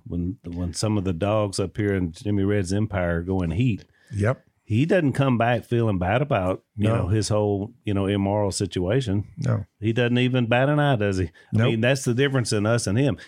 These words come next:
Speaker 1: You know, it's interesting 'cause with my grandkids, I mean, they're so obvious. Like, they'll do something wrong. They'll, they'll be doing something they've been told not to do. And you walk in a room and you look at 'em, and they have a look on their face that you know instantly you're doing something you're not supposed to. "What are you doing?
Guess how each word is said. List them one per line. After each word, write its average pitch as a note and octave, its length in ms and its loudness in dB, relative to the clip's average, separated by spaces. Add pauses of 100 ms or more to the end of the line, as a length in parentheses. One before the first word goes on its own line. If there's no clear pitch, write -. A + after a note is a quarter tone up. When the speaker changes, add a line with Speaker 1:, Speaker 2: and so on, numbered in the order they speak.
Speaker 1:
You B2 80 0
know, A#2+ 40 2
it's A2 100 0
interesting C3 280 0
'cause G2 160 0
with G2 80 0
my A2 160 2
grandkids, G2 800 0
I G2+ 40 -2
mean, A2 160 2
they're G#2 100 2
so C#3+ 340 2
obvious. G2 500 0
Like, F2+ 220 0
they'll C3+ 160 2
do C#3 180 2
something A2 400 -2
wrong. F2 260 -2
They'll, G#2 280 0 (100)
they'll G2+ 140 0
be F#2+ 160 -2
doing A#2+ 240 2
something A2+ 400 0
they've F#2 180 0
been E2+ 140 -2
told G2 240 0
not F2+ 220 -2
to - 80 -14
do. E2 260 0 (540)
And F#2+ 100 0
you C3+ 140 4
walk C#3 260 2
in G#2+ 100 2
a E2+ 80 0
room G#2 300 2
and F2+ 140 2
you A#2+ 80 2
look A#2 260 0
at F2 180 0
'em, E2 180 -2 (260)
and F#2 120 -4
they C3 180 2
have D#3+ 180 2
a F#2 60 0
look G2+ 340 -2
on G#2 100 0
their F#2 140 0
face F#2+ 560 -2
that E2+ 100 -2
you B2 160 2
know D#3 260 2
instantly D2+ 760 -2 (640)
you're F#2 140 -4
doing A2+ 180 2
something A2 220 -2
you're G2 80 0
not G2 180 0
supposed F#2+ 180 -2
to. F#2 40 -4
"What A2+ 160 0
are - 40 2
you A2 60 2
doing? G2 340 -2